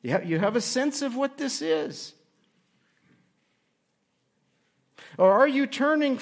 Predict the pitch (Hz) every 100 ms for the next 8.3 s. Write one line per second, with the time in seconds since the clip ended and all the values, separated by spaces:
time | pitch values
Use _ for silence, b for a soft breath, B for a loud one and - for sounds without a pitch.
0 | - 175 240 277 269 - 277 302 285 233
1 | 226 202 - 294 285 240 180 - 254 285
2 | 277 - 175 160 247 294 285 214 214 180
3 | 214 254 214 - - 294 320 294 165 127
4 | B B 185 330 330 294 - - - -
5 | _ _ _ _ _ _ _ _ _ -
6 | 220 226 220 226 208 - 202 240 233 220
7 | 294 349 330 240 185 - - 302 392 330
8 | - 381 -